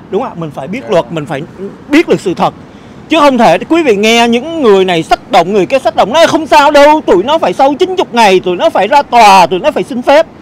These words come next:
Speaker 1: Mấy anh đồng ý Khải không? Cái đó là rất là bậy bạ. Bây giờ may giống như anh cũng biết là hôm qua Khải nghe sau đó có Du Tăng Thích Minh Tánh cũng nói, các bạn,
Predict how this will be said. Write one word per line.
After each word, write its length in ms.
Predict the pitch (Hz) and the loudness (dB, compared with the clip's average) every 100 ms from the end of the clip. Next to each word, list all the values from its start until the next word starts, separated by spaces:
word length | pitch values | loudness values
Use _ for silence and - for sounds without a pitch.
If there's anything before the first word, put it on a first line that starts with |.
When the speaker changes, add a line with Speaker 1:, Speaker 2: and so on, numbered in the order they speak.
| - - - | -20 -20 -6
Speaker 1:
Mấy 120 | 196 | -4
anh 80 | 247 | -2
đồng 120 | 202 | -2
ý 120 | 185 | -2
Khải 160 | 240 170 | 0 0
không? 100 | 196 - - - - | 0 -6 -20 -18 -4
Cái 140 | 254 | 2
đó 200 | 254 285 | 4 4
là 100 | 269 | 2
rất 240 | 165 294 214 | 0 -2 -4
là 80 | |
bậy 220 | 165 135 139 | -6 -6 -4
bạ. 240 | 135 131 - - - - - - - - | -2 -4 -8 -20 -20 -20 -20 -20 -20 -4
Bây 120 | 220 | 2
giờ 100 | 254 | 2
may 360 | 190 196 220 233 | 2 2 0 0
giống 160 | 240 311 | -2 -2
như 240 | 247 214 | 0 2
anh 240 | 214 208 | 2 -2
cũng 100 | 214 | -4
biết 160 | 269 302 | -6 -2
là 160 | 214 175 | 0 0
hôm 160 | 175 | -2
qua 140 | 196 196 | 0 0
Khải 160 | 151 | 0
nghe 320 | 185 190 185 185 | -2 -2 -2 -2
sau 180 | 190 196 | -2 0
đó 120 | 202 | -2
có 340 | 233 226 233 185 | 0 0 0 -4
Du 120 | 180 | -6
Tăng 240 | 180 180 | -6 -6
Thích 160 | 185 - | -10 -10
Minh 140 | 190 | -8
Tánh 180 | 185 180 | -6 -6
cũng 140 | 247 233 | -8 -6
nói, 220 | 196 254 | -6 -6
các 60 | 233 | -4
bạn, 160 | 165 | -4